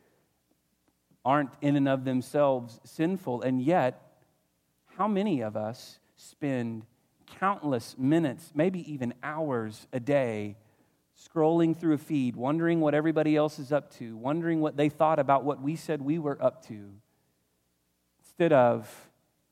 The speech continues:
that time that could be devoted to being in the Word, spending time in prayer, devoted to, uh,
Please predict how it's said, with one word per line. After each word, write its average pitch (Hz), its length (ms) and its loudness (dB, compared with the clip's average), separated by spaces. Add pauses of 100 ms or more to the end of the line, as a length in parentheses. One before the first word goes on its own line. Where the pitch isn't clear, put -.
(100)
that 139 220 4
time 147 320 0
that 120 120 -4
could 139 140 -4
be 131 80 2
devoted 127 420 0
to 113 400 -6 (300)
being 147 220 4
in 139 80 2
the 131 80 0
Word, 117 420 -2 (720)
spending 160 320 2
time 147 260 2
in 131 100 0
prayer, 113 520 -6
devoted 147 420 2
to, 139 260 0 (320)
uh, 120 260 -4